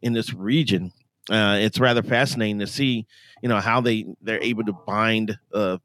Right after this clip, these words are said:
the fan base from different, from North Dakota, South Dakota, Iowa, and, uh, in Wisconsin,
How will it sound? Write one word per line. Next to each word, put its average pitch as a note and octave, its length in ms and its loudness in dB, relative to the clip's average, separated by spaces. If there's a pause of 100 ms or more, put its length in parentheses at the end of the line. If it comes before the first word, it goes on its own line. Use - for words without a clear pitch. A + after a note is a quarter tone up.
(160)
the G#2 80 -4
fan A#2 300 0
base G2+ 260 0
from G#2+ 160 -6
different, G#2+ 480 -4
from G2+ 140 -6
North A#2+ 180 2
Dakota, G#2 300 0
South A#2 240 0
Dakota, G2+ 420 0 (420)
Iowa, G#2+ 520 4 (480)
and, G#2+ 260 0
uh, G2+ 240 0
in A2 100 -2
Wisconsin, G#2+ 640 -2